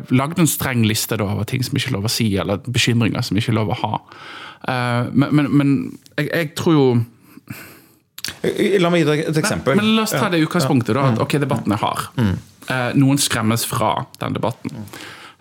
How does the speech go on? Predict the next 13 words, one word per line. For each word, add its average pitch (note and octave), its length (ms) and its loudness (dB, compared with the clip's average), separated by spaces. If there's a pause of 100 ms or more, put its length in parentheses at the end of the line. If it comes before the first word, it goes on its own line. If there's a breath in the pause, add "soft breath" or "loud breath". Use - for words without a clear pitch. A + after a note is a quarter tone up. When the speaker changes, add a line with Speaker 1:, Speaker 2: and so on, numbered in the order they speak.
(100)
Speaker 1:
Ehm, A#2+ 380 2 (960)
så - 240 2 (560)
er D#3 140 -2
det D#3 80 2
en - 20 2
del D#3 160 2
mediefolk, A#2+ 480 2
for - 60 -8
eksempel, G3 380 -2
som F3 120 0
ville C#3 160 2
sagt - 320 -2
at, A2 220 -2